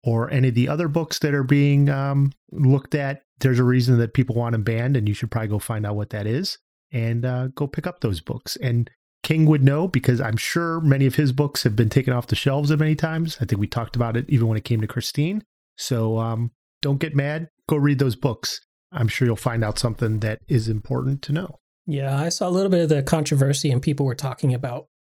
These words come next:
Speaker 2: the Streisand effect.
Speaker 1: Yep.
Speaker 2: If you make a fuss about a certain book, it's just gonna make more people wanna read it,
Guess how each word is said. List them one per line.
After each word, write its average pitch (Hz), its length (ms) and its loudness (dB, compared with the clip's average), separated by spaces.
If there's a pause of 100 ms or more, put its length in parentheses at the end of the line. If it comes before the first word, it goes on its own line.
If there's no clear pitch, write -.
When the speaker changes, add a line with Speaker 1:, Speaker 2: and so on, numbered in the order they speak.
(300)
Speaker 2:
the 139 80 -4
Streisand 127 640 -4
effect. - 480 -12 (160)
Speaker 1:
Yep. 135 300 -4 (440)
Speaker 2:
If - 280 -8
you 120 440 -6
make 120 200 -10
a 131 40 -12
fuss - 300 -6
about 185 260 2
a 170 40 2
certain 175 340 2
book, 180 380 -2 (120)
it's - 80 -10
just - 160 -6
gonna 135 160 0
make 143 240 2
more 170 140 -2
people 180 320 -2
wanna 180 220 -2
read 196 200 -2
it, - 180 -6